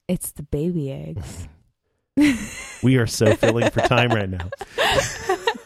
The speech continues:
Speaker 2: But yeah, so, so I'm gonna show you guys in, in the next video how to kind of set up, you know, you, you definitely wanna have an About Me page. Here's my portfolio. Here's case studies, whatever you wanna do.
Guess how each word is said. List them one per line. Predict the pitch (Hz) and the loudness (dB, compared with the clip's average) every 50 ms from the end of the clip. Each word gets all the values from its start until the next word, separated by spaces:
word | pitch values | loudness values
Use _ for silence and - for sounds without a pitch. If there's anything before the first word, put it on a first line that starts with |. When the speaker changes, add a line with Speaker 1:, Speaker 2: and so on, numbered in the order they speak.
| - - - - - 349 - - - - - | -14 -14 -14 -12 -12 -10 -10 -8 -2 4 6
Speaker 2:
But | 208 202 175 | 6 6 8
yeah, | 208 214 190 156 156 | 6 4 4 2 0
so, | 151 - - 196 190 160 | 0 2 4 4 4 2
so | 151 - 196 175 170 | 2 2 2 2 4
I'm | 151 156 180 214 | 4 2 2 2
gonna | 226 226 | 2 2
show | - - 185 165 | 2 4 4 4
you | 156 151 147 | 4 4 2
guys | 135 139 127 120 120 127 127 113 | 2 2 2 4 2 2 0 -2
in, | - 147 135 131 139 | -2 -2 -2 0 0
in | - 139 127 | 0 0 2
the | 135 | 2
next | 135 131 123 - - | 2 0 -2 -2 -4
video | 120 113 113 110 110 110 | -4 -2 -2 0 0 -2
how | 101 - 123 113 117 127 | -2 -4 -4 -2 -2 -2
to | - - 147 147 | -2 -2 -4 -4
kind | - - 131 127 | -4 -4 -4 -4
of | 127 120 | -6 -4
set | - - 117 110 | -4 -4 -2 0
up, | 113 110 110 - - | -2 -2 -4 -4 -4
you | 123 113 | -4 -2
know, | 110 101 101 | -2 -2 -2
you, | 107 110 107 120 120 | -4 -4 -6 -8 -8
you | 127 131 123 120 117 113 | -8 -6 -4 -2 -2 0
definitely | 104 123 117 110 139 143 135 131 | 0 0 0 0 -2 -2 -2 -2
wanna | 120 127 131 | -2 -2 -2
have | 120 107 104 101 107 | -4 -4 -4 -4 -4
an | 101 104 | -2 -4
About | 98 82 80 73 78 - _ | -4 -6 -8 -12 -16 -14 _
Me | 98 98 104 | -8 -8 -6
page. | - 104 104 101 101 101 101 98 95 - | -4 -4 -2 -2 -2 -2 -2 -2 -4 -6
Here's | - - 87 82 78 | -10 -12 -14 -12 -14
my | 82 82 80 78 80 - | -14 -16 -16 -18 -18 -18
portfolio. | - - - - - - 120 120 120 120 117 117 110 110 104 | -20 -20 -20 -16 -10 -6 -4 -2 -2 0 0 0 0 0 -2
Here's | 98 92 90 87 - - - _ - _ _ _ _ _ _ _ _ | -2 -4 -6 -8 -10 -14 -20 _ -20 _ _ _ _ _ _ _ _
case | - - 170 170 170 - | -4 0 2 2 2 0
studies, | - - 165 151 151 160 160 - - | 2 2 2 4 4 2 0 0 2
whatever | 285 285 262 214 | 2 2 2 2
you | 175 151 | 0 0
wanna | 135 123 117 104 | 2 2 2 0
do. | 92 90 85 87 | -2 -2 -4 -6